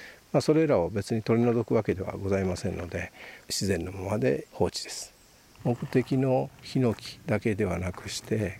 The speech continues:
こういういろんな多種多様の植物が育っていくことで、まあ、本来の森というものが出来上がっていくんではないかなと思いますね。今たくさんちょこちょこ小鳥たちもさえずってますけれども、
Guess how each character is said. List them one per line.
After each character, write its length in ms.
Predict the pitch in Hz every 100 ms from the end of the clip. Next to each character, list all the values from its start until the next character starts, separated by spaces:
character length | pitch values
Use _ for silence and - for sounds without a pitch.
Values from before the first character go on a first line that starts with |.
| -
こ 80 | -
う 60 | 110
い 80 | 107
う 40 |
い 60 | 101
ろ 140 | 110
ん 100 | 104
な 80 | 92
多 140 | 98 98
種 140 | -
多 120 | 101
様 220 | 98 101
の 160 | 104 113
植 300 | - 110 113
物 260 | 95 - 98
が 80 |
育 260 | 87 - 98
っ 60 | 95
て 200 | - 98
い 60 |
く 140 | - 98
こ 140 | 95
と 160 | 98 113
で、 260 | 151 143 - - - - -
ま 80 | 110
あ、 20 |
本 280 | 135 131 110
来 200 | 95 101
の 220 | 127 117
森 360 | 98 104 107
と 280 | - - 95
い 100 | 95
う 60 | 98
も 140 | 98
の 120 | 101 135
が 240 | 135 113 143
出 100 | 107
来 140 | - 101
上 80 |
が 80 | 95
っ 40 | -
て 140 | 98
い 20 |
く 120 | -
ん 60 | 85
で 100 | 87
は 80 | 87
な 120 | 90
い 60 | -
か 100 | 110
な 140 | 120
と 140 | -
思 100 | 90
い 60 | 92
ま 100 | -
す 120 | -
ね。 220 | 98 95 - - - - - -
今 340 | 113 104 98 87
た 160 | 98
く 60 | 85
さ 100 | 85
ん 120 | 80 - - - - - -
ち 100 | 98
ょ 20 |
こ 80 | 92
ち 80 |
ょ 20 | -
こ 160 | -
小 120 | - 107
鳥 180 | 95
た 120 | 90 92
ち 80 | -
も 80 |
さ 160 | - 95
え 80 | 90
ず 80 | 85
っ 20 |
て 160 | -
ま 100 | 87 82
す 100 | -
け 100 | -
れ 100 | 92
ど 120 | 95
も、 260 | 90 87